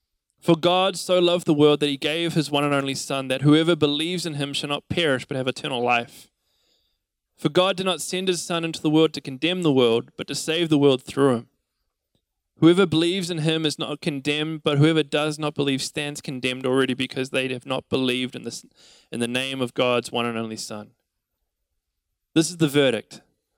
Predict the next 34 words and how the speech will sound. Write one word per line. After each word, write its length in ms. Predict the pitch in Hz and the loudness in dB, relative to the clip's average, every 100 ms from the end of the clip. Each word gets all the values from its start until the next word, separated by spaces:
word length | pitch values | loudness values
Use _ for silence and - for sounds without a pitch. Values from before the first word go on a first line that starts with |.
| _ | _
"Light 360 | - 143 175 175 | -2 2 2 0
has 200 | 165 151 | -4 -4
come 220 | - 135 | -6 -6
into 240 | 143 151 147 | -4 -4 0
the 100 | 139 | 2
world, 420 | 135 127 123 127 | 6 6 4 0
but 140 | - | -10
people 400 | - 147 147 147 | -6 -6 2 2
love 320 | 135 127 127 | 2 -2 0
darkness 480 | 135 127 - 127 120 | 0 0 -2 -10 -12
instead 300 | 123 - 123 | -12 -10 -4
of 120 | 117 | -4
light 280 | 120 120 - | -2 -4 -6
because 320 | - - 123 | -10 -6 -4
their 100 | 117 | -4
deeds 420 | 113 - 123 120 131 | -6 -4 -2 -2 -6
were 60 | |
evil. 400 | 113 120 110 104 _ _ _ _ _ _ _ _ _ _ - | -8 -8 -10 -14 _ _ _ _ _ _ _ _ _ _ -2
Everyone 380 | 160 175 170 160 | 6 8 8 6
who 100 | 151 | 2
does 240 | 160 147 | 2 0
evil 300 | 147 156 147 | -2 2 0
hates 320 | 139 147 156 | 0 -6 -6
the 140 | - 139 | -4 -4
light 300 | 127 123 131 | -2 -4 -2
and 100 | 123 | -2
will 80 | 123 | -2
not 300 | 131 143 - | -2 -4 -6
come 200 | - - | -12 -10
into 180 | 131 131 | -10 -4
the 120 | 120 | 0
light 300 | 120 123 - | 2 2 -2
for 160 | - | -8
fear 480 | 127 - 135 131 127 | -10 -4 0 0 0